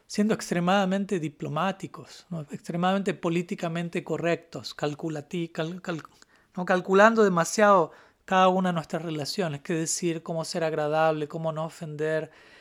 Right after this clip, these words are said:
etcétera, etcétera. Pero es importante aquí también reconocer que la palabra, otra palabra que se utiliza para ofensa en sánscrito, aparte de aparad, es ninda. Y ninda no significa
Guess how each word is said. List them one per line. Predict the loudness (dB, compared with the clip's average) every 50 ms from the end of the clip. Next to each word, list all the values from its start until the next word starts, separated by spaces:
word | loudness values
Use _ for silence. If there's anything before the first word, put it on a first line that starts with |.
| -20 _ _ _ _ _
etcétera, | -14 -10 -6 -4 -4 -2 -2 -2 -2 -2
etcétera. | -2 -2 -2 -2 -2 -2 -4 -6 -6 -8 -10 _ _ -20 -20 -20 -18 -20 -20 -20 _ _ _ _ _ _ _ _ _ _ _ _
Pero | -2 2 4 4
es | 2 2 0
importante | 0 2 2 2 2 2 0 2 0 -2
aquí | -2 -2 -6
también | -2 -2 0 0 0 0 0 0 0 -2
reconocer | -2 -2 -4 -4 -6 -6 -4 -2 -2 0 0
que | 2
la | 0 0 0 -2
palabra, | 0 2 2 2 2 2 2 0
otra | 2 4 4 4 4 4 0 2
palabra | 2 2 4 4 4 2 2
que | -2 -4
se | -6 -8
utiliza | -8 -6 -4 -4 -4 -4 -4 -6
para | -6 -4 -6 -4 -6
ofensa | -6 -6 -4 -2 -2 -2 -2 -4 -4 -6
en | -6 -6
sánscrito, | -4 -2 0 0 0 -2 -6 -10 -10 -10 -10 -10 -12 -12
aparte | -10 -6 -4 -4 -4 -4 -4 -2
de | -2
aparad, | -2 -2 -2 -2 -2 0
es | -2 -4 -4 -4
ninda. | -4 -2 -2 -2 -2 -2 -4 -6 -8 -10 -18 _ _ _ _ _ _ _ _ _ _ _ _ _ _ _ _ _ -6
Y | -2 0
ninda | 0 2 0 2 4 4 4 4
no | 4 0
significa | -2 -2 -4 -4 -4 -4 -4 -4 -4 -4 -4 -6 -6 -8 -12